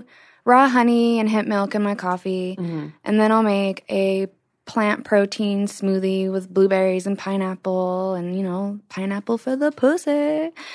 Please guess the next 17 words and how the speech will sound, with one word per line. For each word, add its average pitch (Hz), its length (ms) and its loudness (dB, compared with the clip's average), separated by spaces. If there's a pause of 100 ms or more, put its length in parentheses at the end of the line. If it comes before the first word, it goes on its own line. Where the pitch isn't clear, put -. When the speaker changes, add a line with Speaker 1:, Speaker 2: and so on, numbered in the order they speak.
(100)
Speaker 2:
<laughs> 226 60 4 (720)
Speaker 1:
And, 196 460 0
um, 190 800 -2
bee 202 220 0
pollen. 190 720 0
And 202 100 2
I 202 60 2
try 208 200 0
to, 202 80 4
like, 202 160 2
start 180 260 -2
my 196 100 -2
day 180 160 0
with 190 200 -4
that. 170 420 -8
Speaker 2:
Mm-hmm. 175 300 -8 (380)
Speaker 1:
And 185 720 -4